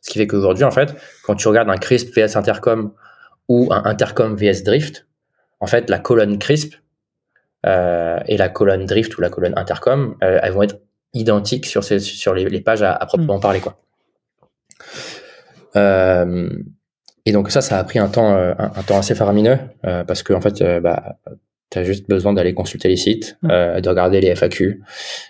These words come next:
Speaker 1: et, euh, et de lire, euh, du contenu. Donc c'est génial parce qu'en fait, moi maintenant, à chaque fois qu'on me pose une question sur un de mes concurrents, je suis capable de dire, bah non, là vous vous trompez, ou alors ah oui, tout à fait, ils savent faire ça, ils le font bien, et cetera, et cetera.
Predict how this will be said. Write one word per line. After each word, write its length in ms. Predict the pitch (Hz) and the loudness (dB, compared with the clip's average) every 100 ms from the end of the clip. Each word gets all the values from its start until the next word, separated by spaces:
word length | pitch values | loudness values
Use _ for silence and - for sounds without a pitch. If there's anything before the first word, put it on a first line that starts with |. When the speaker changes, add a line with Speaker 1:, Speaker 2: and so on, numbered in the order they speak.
| _ | _
Speaker 1:
et, 220 | 101 101 | 2 4
euh, 240 | 95 90 87 | 4 4 2
et 40 | |
de 120 | 90 90 | 0 0
lire, 320 | 95 107 95 | 2 2 2
euh, 60 | |
du 100 | 90 | -4
contenu. 380 | 95 92 - 127 | -6 -10 0 2
Donc 200 | 117 92 | 2 -2
c'est 100 | - | -4
génial 260 | 95 117 123 | 0 2 2
parce 140 | - | -2
qu'en 140 | - - | -6 0
fait, 160 | 104 104 _ _ _ | 0 0 _ _ _
moi 200 | 107 110 | 0 0
maintenant, 240 | 101 110 | 2 2
à 40 | 101 | 0
chaque 160 | - 92 | 0 0
fois 100 | 104 | 0
qu'on 140 | 95 | -2
me 60 | 92 | -2
pose 140 | 98 | -2
une 100 | 92 | -2
question 280 | 92 90 117 | -6 -4 -2
sur 140 | 104 104 | 0 0
un 60 | |
de 60 | 98 | 0
mes 60 | |
concurrents, 340 | 101 90 107 101 | -4 -2 2 2
je 40 | |
suis 80 | 101 | 0
capable 200 | 113 92 | -2 0
de 60 | 98 | 2
dire, 120 | 92 | 2
bah 180 | 92 - | 2 2
non, 100 | 104 | 2
là 100 | 95 | 0
vous 80 | 92 | -2
vous 100 | 98 | -6
trompez, 420 | - 101 110 110 - | -10 0 2 2 0
ou 180 | 113 95 | -4 0
alors 200 | 98 90 | 0 2
ah 140 | 98 101 | 2 2
oui, 100 | 107 | -2
tout 140 | - | -6
à 40 | 101 | -2
fait, 160 | 117 | 0
ils 40 | 104 | 0
savent 180 | - | -2
faire 140 | - 92 | -4 -4
ça, 180 | - 110 | 0 0
ils 60 | |
le 80 | 92 | -2
font 140 | - | -10
bien, 340 | 92 98 113 107 | -4 0 0 0
et 40 | 92 | -4
cetera, 260 | - - | -14 -8
et 40 | 98 | -8
cetera. 260 | - 92 | -8 -20